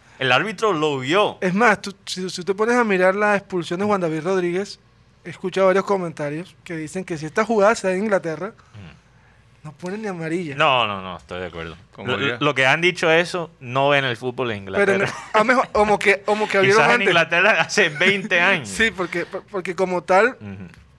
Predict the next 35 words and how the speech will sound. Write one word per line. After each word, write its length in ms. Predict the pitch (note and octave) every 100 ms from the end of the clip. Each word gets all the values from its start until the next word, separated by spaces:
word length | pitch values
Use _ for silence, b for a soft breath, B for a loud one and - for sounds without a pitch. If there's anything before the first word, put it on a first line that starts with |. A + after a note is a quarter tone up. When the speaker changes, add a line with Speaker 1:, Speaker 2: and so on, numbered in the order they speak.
| -
Speaker 2:
la 100 | F#3+
jugada 460 | E3+ F3+ F3 G3 A#3 -
se 160 | - F#3
ve 140 | F3
muy 480 | F3 F#3 F#3 G3+ A3
fuerte, 480 | - G#3 E3+ G#3+ A3+ -
pero 220 | F3+ E3
Speaker 1:
Ujú. 140 | D3 C#3 b b b b b _ _ -
Speaker 2:
este, 360 | D#3+ _ E3+ D3
Juan 220 | E3 D#3+
David 220 | D3+ D#3+
no 80 | G3+
llega 240 | F#3+ G3
ni 80 | G#3
siquiera 300 | F3 E3+ F3
a 20 |
alcanzar 420 | G3 F3+ D3+ D#3+
a 60 | F#3
darle 300 | F3+ F3 G3+
de, 240 | G#3 F3 D3+ _ _ _ _ -
Speaker 1:
Claro. 260 | - A#3 F2+
Speaker 2:
de 120 | F3
lleno. 300 | F3+ A#3+ E3 - -
Speaker 1:
Pero, 320 | D3+ C3+ - -
pero 420 | C#3+ C3+ C3 A#2+
bueno, 320 | B2+ B2 F#2
con 200 | - A2
las 120 | G2
tarjetas 400 | - G2+ G#2 C3+
rojas 280 | B2 B2 C3
también 440 | A2+ F#2+ G2 G2+ G#2 _
vale 360 | G2 F#2 G2+ G#2
la 180 | G2 F2+
intención. 640 | E2+ F2 E2 - F#2 F2+ G#2+ _
Speaker 2:
Sí. 180 | -